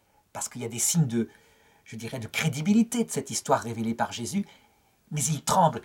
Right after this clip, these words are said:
ils tremblent que ce soit vrai, et ils s'affirment, ils se convainquent que ce n'est pas vrai,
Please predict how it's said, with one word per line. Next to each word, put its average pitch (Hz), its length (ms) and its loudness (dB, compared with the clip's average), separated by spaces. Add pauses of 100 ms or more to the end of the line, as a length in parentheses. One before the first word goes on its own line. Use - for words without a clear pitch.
ils 165 140 2
tremblent 208 420 4
que 156 100 -8
ce 147 100 -2
soit 135 200 0
vrai, - 240 -4 (180)
et 180 60 2
ils 170 100 6
s'affirment, 220 600 2 (200)
ils - 100 -4
se - 120 0
convainquent 196 600 2
que 147 80 -8
ce - 120 -6
n'est 123 60 -6
pas 113 140 -2
vrai, 101 220 -8